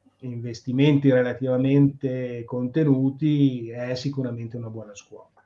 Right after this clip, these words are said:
È una buona scuola perché si, si impara molto, eh,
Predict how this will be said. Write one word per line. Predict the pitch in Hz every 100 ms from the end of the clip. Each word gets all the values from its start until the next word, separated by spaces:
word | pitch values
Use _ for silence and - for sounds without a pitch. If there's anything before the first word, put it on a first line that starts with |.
| _ _ _ _ _ _
È | -
una | 110 117
buona | 120 123
scuola | 123 - 127 131 131
perché | 127 123 113
si, | - 107 107
si | - - 117
impara | 117 - 113 113
molto, | 113 107 104 - 120 120 139 139 _
eh, | - 87 87 82